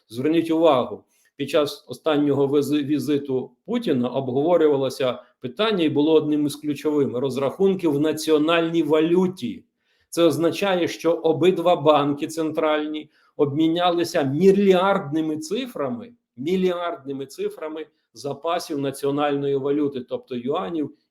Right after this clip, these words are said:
і рублів. Звідси очевидно, що ця активність буде наростати при такому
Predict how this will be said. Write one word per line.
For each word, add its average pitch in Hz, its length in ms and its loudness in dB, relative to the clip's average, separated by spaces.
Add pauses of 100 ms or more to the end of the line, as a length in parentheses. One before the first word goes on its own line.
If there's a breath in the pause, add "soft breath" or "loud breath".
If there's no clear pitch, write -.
і 151 100 -2
рублів. 135 520 -4 (840)
Звідси 151 380 -4
очевидно, 139 600 0
що 123 220 -12
ця 135 220 -4
активність 127 560 -4
буде 120 360 -6 (140)
наростати 131 880 -6 (180)
при 143 160 0
такому 160 800 -2